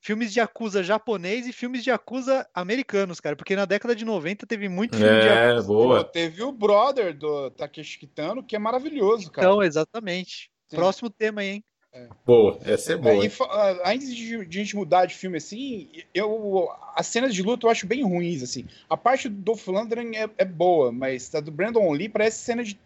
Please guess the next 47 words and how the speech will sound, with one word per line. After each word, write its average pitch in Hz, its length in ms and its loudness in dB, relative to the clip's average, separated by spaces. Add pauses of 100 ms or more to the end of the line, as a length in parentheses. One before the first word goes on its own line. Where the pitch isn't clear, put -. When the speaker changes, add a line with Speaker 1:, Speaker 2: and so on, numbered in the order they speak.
Speaker 3:
de - 160 -14
trapalhão. 214 460 0
Não 190 60 -10
sei 294 120 -14
se - 80 -16
eu 302 40 -10
sou 294 140 -10
exagerado, 175 560 2
tô - 60 -20
pegando 170 240 -8
muito, 170 160 -10
muito 165 240 -8
no 175 100 -12
pé 151 220 0
dele. 127 260 0 (500)
É, 202 200 -4
eles 202 180 2
fazem 285 240 2
uma, 285 100 0
umas 233 280 0
coisas 214 180 2
assim. 214 220 -14
Speaker 2:
Mas 143 160 4
eu 190 80 8
acho 202 100 2
que - 60 0
tem 240 80 8
a 226 40 6
ver 214 120 4
com 226 80 -4
o - 20 -20
personagem, 214 580 4
cara. 92 240 -8 (240)
Speaker 3:
Se - 140 -12
dá 180 80 2
um 269 80 4
safanão 277 560 0
do 247 60 -14
cara, 262 160 -4
o - 20 -8
cara 254 160 -6
pega 262 220 -4
e - 20 -2
apaga. 208 420 -2
Speaker 1:
Que - 200 -10
Speaker 3:
Não 226 80 -4
Speaker 1:
o - 20 -4